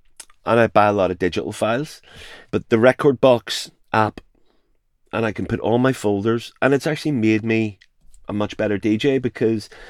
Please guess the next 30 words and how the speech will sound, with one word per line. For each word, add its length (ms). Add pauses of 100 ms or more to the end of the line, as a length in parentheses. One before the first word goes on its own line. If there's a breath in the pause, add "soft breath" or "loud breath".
(160 loud breath)
I 80
can 160
play 400
for, 180
like, 220
six 260
hours, 320
five, 260
six 260
hours, 380 (640 loud breath)
and 560 (1000)
I 80
don't 200
have 300
to 80
sort 240
of, 140
like, 240 (680)
figure 420
out 180
what 140
the 80
B 160
P 220
M 200
is 300 (440)
by 180
just 320
freestyling 680
it. 100